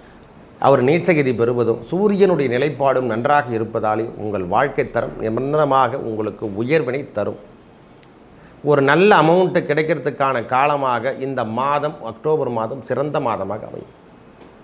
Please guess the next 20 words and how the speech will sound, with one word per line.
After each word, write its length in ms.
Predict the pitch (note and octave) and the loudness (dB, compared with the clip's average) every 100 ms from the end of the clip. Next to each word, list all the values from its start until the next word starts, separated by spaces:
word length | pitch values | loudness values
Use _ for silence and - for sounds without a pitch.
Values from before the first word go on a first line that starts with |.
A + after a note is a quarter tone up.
| - - - - - - - | -20 -20 -20 -20 -20 -20 2
எதிர்பார்த்த 640 | C3+ F3 F#3+ F3+ F3 D#3 | 4 6 6 6 6 4
பி 120 | C3+ | 4
எஃப் 200 | C#3+ C#3 | 2 4
ஆகட்டும், 320 | C3+ C#3 C#3 C3+ | 4 4 6 4
அலைன்ஸ் 280 | C#3 C#3 C#3 | 4 2 2
ஆகட்டும், 320 | C3+ C3 A#2+ | 2 4 0
எதனா 300 | A#2 B2+ C#3+ D3 | 0 2 2 2
ஒண்ணு, 120 | C#3 - - - - - - - - - - | 0 -6 -16 -20 -20 -20 -20 -20 -20 -20 -10
இந்த 140 | B2+ B2 | -2 2
ரூபாலாம் 460 | E3 F3 E3 F3 | 4 6 6 6
எனக்கு 180 | D3 B2 A#2+ D3 | 2 -2 -4 0
தேங்கப்பட்டிருக்குங்க, 800 | F3+ G3+ G3+ E3+ D3+ D3 B2+ - - - - - - - - - - - | 2 2 0 0 -2 -4 -6 -10 -18 -20 -20 -20 -20 -20 -20 -20 -14 -2
ரொம்ப 180 | C#3 | 2
நாளா 220 | E3+ F3+ F#3+ | 6 6 6
இன்சூரன்ஸ் 560 | E3+ E3 F#3+ F#3+ F3 | 4 2 2 2 0
தொகை 160 | D#3+ D#3+ | 0 0
எனக்கு 220 | D3+ C3 | 0 0
வராம 420 | B2 C#3 E3+ F3+ | 0 2 2 2
இருக்குது 260 | D3+ D3 A#2 | -2 -4 -6
சாமி, 220 | B2+ A#2+ | -6 -6